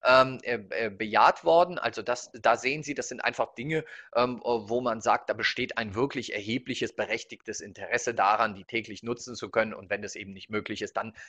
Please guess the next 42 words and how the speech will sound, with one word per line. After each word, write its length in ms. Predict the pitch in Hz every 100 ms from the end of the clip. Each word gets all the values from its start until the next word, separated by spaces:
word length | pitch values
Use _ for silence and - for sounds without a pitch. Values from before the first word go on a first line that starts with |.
| -
ist 220 | 147 151
das 200 | 120 - - _
nach 260 | 101 95 101 92
normativer 840 | 98 151 170 165 151 - 131 123
Bewertung 560 | 110 104 98 101 110 101 - -
ein 180 | - 104 - _
Vermögensschaden, 840 | - 95 113 127 113 - 101 101
der, 240 | 98 87 - _ _ -
und 180 | 101 82
daher 300 | 80 92 92
kann 180 | 95
eben 220 | 90 92 90
dieser 180 | 87
Nutzungsausfallschaden 1120 | 98 95 - 98 - 95 - 98 - 80 104
dem 260 | 110 127 123 -
Grunde 500 | - 90 101 107 104
nach 300 | 92 98 -
geltend 400 | 107 107 107 -
gemacht 320 | 95 65 -
werden. 180 | 71 78
So, 160 | - 117
dann 120 | 90
sind 120 | 95
wir 40 | 131
mit 160 | 123
Schritt 280 | - 110 -
eins 260 | 104 98 -
durch, 340 | 135 190 - - -
ähm, 200 | - 131 -
und 160 | 123
fragen 380 | - 92 104 151
uns 120 | 139
allerdings, 460 | 107 120 135 131 -
aber 100 | 101
hier 200 | - 123
ist 80 | 123
ein 40 |
Motorrad 480 | 107 104 139 113 98
und 120 | 101
von 120 | 110
einem 100 | 107
Motorrad 500 | 110 107 127 147 151